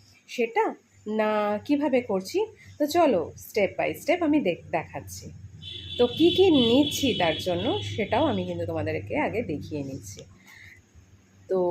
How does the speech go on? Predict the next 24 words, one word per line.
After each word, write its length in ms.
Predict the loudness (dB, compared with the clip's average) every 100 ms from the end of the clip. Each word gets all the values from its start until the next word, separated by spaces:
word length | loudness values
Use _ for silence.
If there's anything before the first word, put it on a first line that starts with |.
| 0 -4 -4
বেশি 180 | -6 -2 0
কথা 180 | 2 2
না 60 | 2
বাড়িয়ে 260 | 2 2 0 -2
তো 40 | -4
চলো 200 | -2 -2 -2
আমি 160 | -4 -6 -8 _ _ _ -6
দেখাতে 280 | -4 -4 -4
থাকি, 240 | -4 -2 -4 -6 _ _ -12
আর 240 | -6 -6 -8 -2
তোমরাও 300 | 2 4 4 2
দেখতে 200 | -2 -6 -6
থাকো 280 | -8 -6 -2 -2 -4 _ _ 0
এবং 240 | 2 2 -2 -4 -14 _ _ -4
তোমরাও 320 | -2 0 0 0
এটা 140 | -2 -6 -4
ঘরে 200 | -4 -4 -4
প্রিপেয়ার 320 | -6 -2 -2 -2
করার 200 | -4 -6 -6
চেষ্টা 300 | -6 -6 -8 -8
করো, 180 | -12 -14 _ _ _ _ _
ঠিক 160 | -10 -6 -6
আছে? 160 | -8 -14 -14 -18 -20 -10
তো 80 | -2